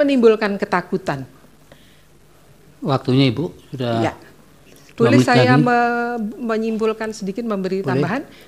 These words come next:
Speaker 1: Baik. Justru karena beliau menang dalam keadaan seperti ini, deng-, cukup dengan berjoget, cukup dengan mengatakan, "Mas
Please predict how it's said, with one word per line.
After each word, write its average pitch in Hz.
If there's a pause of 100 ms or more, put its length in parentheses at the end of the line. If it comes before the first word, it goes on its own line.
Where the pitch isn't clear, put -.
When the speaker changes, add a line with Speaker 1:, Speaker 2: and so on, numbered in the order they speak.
(100)
Speaker 1:
Baik. 156 (640)
Justru 285 (560)
karena 233 (240)
beliau 277
menang 180 (320)
dalam 240
keadaan 180
seperti -
ini, 165
deng-, 220
cukup 359
dengan 226
berjoget, 151 (1040)
cukup 320
dengan 277
mengatakan, 247
"Mas 220